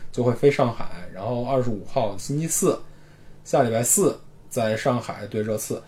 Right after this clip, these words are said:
我觉得这两场比赛是可以给大家进一步观察这个球队调，调节状态，这个，这个跟战术打法的一个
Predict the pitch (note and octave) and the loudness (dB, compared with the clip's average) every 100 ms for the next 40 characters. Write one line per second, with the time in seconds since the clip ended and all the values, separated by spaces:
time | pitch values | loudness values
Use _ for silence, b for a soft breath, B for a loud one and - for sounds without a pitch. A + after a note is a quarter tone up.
0 | b b A#2+ C3 F3 - G#3 B2 G2 G#2+ | b b 2 6 6 8 8 8 2 -4
1 | - A2+ G#2+ G2 - G#2 F2+ - - A2+ | -2 -4 -4 -8 -6 -6 -8 -12 -6 -4
2 | G#2 G2 G2+ G#2+ - - - - B2 C3 | -4 -6 -12 -14 -16 -18 -18 -4 0 0
3 | G#2 - G2+ G2 A#2 C3 C#3 - E3+ G#2+ | -2 -6 -8 -4 -2 0 0 2 2 0
4 | F#2+ F2+ G2 G2 F#2 F2 F2 - - G2+ | -4 -8 -10 -10 -12 -12 -16 -18 -16 -14
5 | G2+ G2+ G#2 G2+ - F#2+ G2+ B2+ - B2 | -12 -10 -8 -10 -6 -2 -2 -2 -2 -2
6 | C3 C3 E3 G#2+ G2 F#2 - b b b | 2 2 2 2 -4 -12 -14 b b b
7 | b b b - B2 A2 G#2+ G#2 - - | b b b -8 -6 -4 -4 -4 -6 -20
8 | - - E3 E3 D3+ - E3 C#3 B2+ G#2 | -20 0 2 4 2 4 4 4 4 4
9 | C3+ A#2 - - G#2+ - - G#2 G2 G2+ | 4 0 -2 -14 -18 -12 -6 -6 -6 -6
10 | G#2+ G2 F#2+ F2+ F2 F2+ F#2 | -4 -4 -6 -6 -8 -10 -12